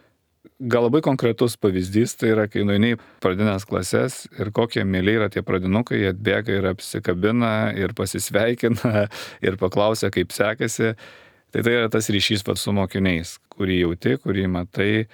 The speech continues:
ir kuris labai sustiprina, nes vis tiek mokykla dirba dėl mokinių. Iššūkių yra daug, nes tai yra vis tiek visai kita specifika negu mokytojauti, nes mokytojas vis tiek dirba labiau su vienu dalyku, gal ir skirtingom klasėm, bet tu labiau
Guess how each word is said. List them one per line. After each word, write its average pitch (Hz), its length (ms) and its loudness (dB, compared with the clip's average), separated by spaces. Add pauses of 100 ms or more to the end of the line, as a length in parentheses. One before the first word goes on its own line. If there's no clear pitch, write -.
(520)
ir 95 280 0
kuris 104 240 0
labai 98 180 2
sustiprina, 95 680 -4 (100)
nes - 300 -8
vis 101 100 -8
tiek 107 180 0
mokykla 95 380 0
dirba 92 260 0
dėl 90 160 0
mokinių. 87 460 -4 (640)
Iššūkių - 380 2
yra 123 160 4
daug, 104 260 2
nes 117 160 0
tai - 80 0
yra 101 140 2
vis 98 100 -6
tiek 107 160 0
visai 110 320 -2
kita 107 240 -4
specifika 101 580 -4
negu 95 300 0
mokytojauti, 104 720 -2
nes 92 160 -4
mokytojas 98 480 -4
vis 120 80 -12
tiek 98 160 -2
dirba 101 240 0
labiau 95 240 2
su 98 160 -2
vienu 95 320 0
dalyku, 101 400 0
gal 98 160 0
ir 87 80 -4
skirtingom 92 560 -2
klasėm, 92 400 0
bet 92 160 -2
tu 98 80 -2
labiau 95 240 2